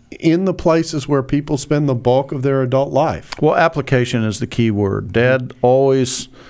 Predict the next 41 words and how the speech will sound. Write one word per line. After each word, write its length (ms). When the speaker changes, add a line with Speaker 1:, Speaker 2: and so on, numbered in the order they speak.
Speaker 2:
you 80
know, 80
he 100
did 180
his 200
thesis 460
on 140
James. 680
Speaker 1:
Mm-hmm. 360
Speaker 2:
Let's 220
not 140
just 200
be 220
hearers 420
of 80
the 80
word, 220
let's 120
be 140
doers 440
of 120
the 60
word. 360
Speaker 1:
Mm-hmm. 320
Speaker 2:
And 560
what's 300
so 120
fascinating 640
to 120
me 320
is 140
that 100
we 180
are 80
now 520
right 320
in 80
the 60
middle 400
of 140
a 240